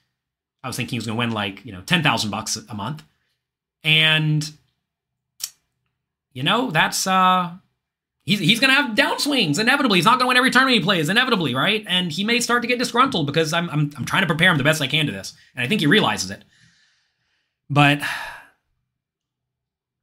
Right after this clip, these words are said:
it, it's hard when it's your first time going through it, where you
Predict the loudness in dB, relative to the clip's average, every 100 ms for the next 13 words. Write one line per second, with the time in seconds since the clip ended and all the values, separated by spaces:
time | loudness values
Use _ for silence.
0 | _ _ _ _ _ _ _ _ _ -10
1 | -4 -2 4 6 6 2 0 -2 -2 -2
2 | -2 0 -2 -2 -8 -8 -2 2 2 2
3 | -2 -6 -2 0 2 0 -2 -6